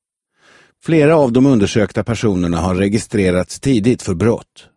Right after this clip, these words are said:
och många har i tonåren suttit på ungdomsinstitutioner på grund av brottslighet och missbruk,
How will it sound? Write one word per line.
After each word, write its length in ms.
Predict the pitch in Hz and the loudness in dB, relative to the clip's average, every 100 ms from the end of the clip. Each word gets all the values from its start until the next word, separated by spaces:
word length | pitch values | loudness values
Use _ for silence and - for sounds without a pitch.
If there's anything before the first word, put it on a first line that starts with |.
| _ - | _ -6
och 80 | |
många 340 | 104 127 107 120 | 0 0 2 2
har 220 | 120 117 | 2 2
i 80 | 113 | 0
tonåren 580 | 135 120 104 110 110 104 | 0 0 2 0 0 -2
suttit 360 | 127 98 92 | -4 -4 -6
på 80 | 117 | -2
ungdomsinstitutioner 1300 | 123 95 90 85 95 90 - 95 92 117 107 95 69 _ _ | -2 -2 -4 -4 -6 -8 -8 -10 -4 -2 -2 -4 -8 _ _
på 100 | 120 | -6
grund 280 | 110 120 107 | 0 0 2
av 80 | 101 | 0
brottslighet 800 | 113 117 - 104 90 107 107 113 | 0 -2 -2 -4 0 0 -2 -2
och 80 | |
missbruk, 760 | 113 117 - - 92 65 _ _ | 0 -2 -4 -6 -6 -8 _ _